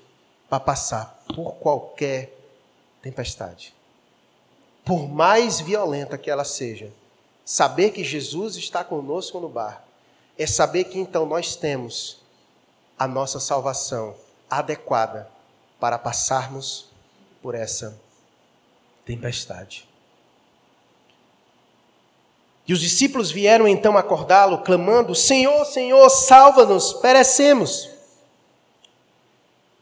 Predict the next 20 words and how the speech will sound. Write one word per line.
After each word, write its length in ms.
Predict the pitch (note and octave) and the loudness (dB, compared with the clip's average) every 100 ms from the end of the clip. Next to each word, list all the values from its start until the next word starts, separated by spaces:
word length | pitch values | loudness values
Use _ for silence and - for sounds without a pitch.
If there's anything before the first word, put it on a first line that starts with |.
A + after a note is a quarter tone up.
| _ _ _ _ _ _ _ _ _ _ _ _ _ _ _ _ _ _ _ _ _ _ _ _ _ _ _ _ - | _ _ _ _ _ _ _ _ _ _ _ _ _ _ _ _ _ _ _ _ _ _ _ _ _ _ _ _ -10
E 60 | E3+ | 4
perguntou-lhes 760 | G3+ G#3 G#3 - A#3+ B3+ A#3 | 8 8 8 8 10 10 8
então 380 | A3 G3+ B3 C4 | 4 6 6 6
Jesus, 720 | A3 G3+ - F#3+ F#3 - - - - _ _ _ _ _ _ _ _ _ _ _ - | 6 0 0 0 0 -2 -8 -14 -20 _ _ _ _ _ _ _ _ _ _ _ 2
"Por 160 | C4+ | 4
que 100 | D4 | 4
sois 440 | D4 D4 C4+ - - | 4 6 4 2 -4
tímidos, 960 | - E4 F4 C4 D#3+ - - - - _ _ _ _ _ - | 2 4 4 2 -4 -6 -8 -8 -12 _ _ _ _ _ 4
homens 800 | C#4+ E4 E4 D4+ C#4+ - - - | 10 10 8 4 2 0 -4 -4
de 100 | - | 4
pequena 360 | A#3+ B3 A#3+ | 4 4 0
fé?" 540 | A3+ - B3 G3 - - - - _ _ _ _ _ _ _ _ _ _ | 0 4 4 4 0 -14 -18 -20 _ _ _ _ _ _ _ _ _ _
É 60 | - | -4
interessante 600 | G3+ A3 A3+ - D#4 - | 2 2 2 0 -2 -2
como 220 | C4+ B3 | -4 -2
Jesus 400 | A3+ A3+ B3 B3 | -2 -2 -4 -2
questionou 640 | A#3 A3+ - A3 A3+ B3 | -2 0 2 4 6 6
a 60 | A3 | 4
fé 200 | - G3+ | 2 0
deles, 640 | - F#3+ F3+ B2 - - | 2 2 2 -2 -10 -12